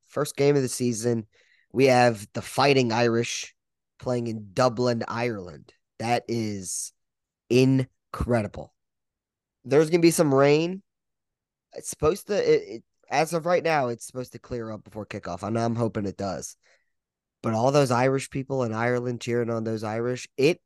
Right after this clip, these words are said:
is going to be a show that Sam Hartman is going to put on, in my opinion. I'm gonna take, I think it's an unpopular type of,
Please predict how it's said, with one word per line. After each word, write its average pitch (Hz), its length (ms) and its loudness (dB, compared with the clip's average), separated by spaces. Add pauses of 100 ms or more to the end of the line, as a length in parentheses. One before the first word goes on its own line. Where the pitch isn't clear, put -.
is 127 340 -2
going 135 420 0
to 135 120 -6
be 123 300 -4
a 110 120 -8
show - 880 -6 (340)
that - 140 -12
Sam 123 280 -2
Hartman 117 440 -2
is 107 140 -10
going 113 240 -6
to 104 60 -10
put 110 220 -10
on, 107 360 -6
in 104 120 -6
my 104 140 -6
opinion. 131 540 2 (540)
I'm 147 100 0
gonna 175 120 0
take, 160 300 2 (420)
I 139 60 0
think 240 220 -2
it's 214 120 -2
an 165 80 2
unpopular 151 640 0
type 139 280 -6
of, 113 180 -12